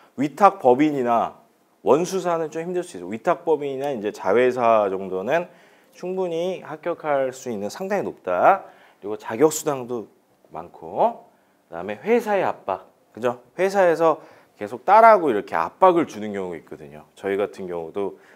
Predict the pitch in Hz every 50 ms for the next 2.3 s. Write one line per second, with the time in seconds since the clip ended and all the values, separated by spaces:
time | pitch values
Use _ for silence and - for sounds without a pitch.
0 | _ _ _ _ 71 82 92 90 - - 95 87 85 80 98 104 98 - 98 95
1 | 95 87 85 - - - 73 _ _ - 76 - _ _ - 123 127 123 143 143
2 | 123 113 104 92 - -